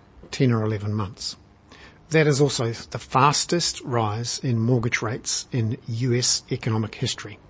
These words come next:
And that's starting to flow through, as you'd expect, into consumers being not quite so happy about the future, with, um, a big drop in stock prices for house builders in the United States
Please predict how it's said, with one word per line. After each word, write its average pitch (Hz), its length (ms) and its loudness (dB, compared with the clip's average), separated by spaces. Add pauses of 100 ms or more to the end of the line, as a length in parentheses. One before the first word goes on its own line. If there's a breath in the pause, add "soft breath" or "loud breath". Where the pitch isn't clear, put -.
(760 loud breath)
And 196 80 2
that's 208 180 2
starting 151 360 8
to 143 100 0
flow 135 220 4
through, 143 260 4
as 123 140 0
you'd 120 100 0
expect, - 560 0 (580 loud breath)
into 143 440 4
consumers 151 640 2
being 127 380 -2
not 123 200 -4
quite 131 280 0
so 120 360 2 (260)
happy 131 240 0
about 139 280 2
the - 40 -16
future, 175 460 2 (800 loud breath)
with, 135 520 0
um, 117 420 -4
a 131 60 -8
big 120 200 0
drop 143 340 4
in 127 100 4
stock 156 300 2
prices 156 480 2
for 120 400 0
house 131 400 -2
builders 139 480 4
in 135 180 0
the 127 60 4
United 127 300 0
States - 580 -2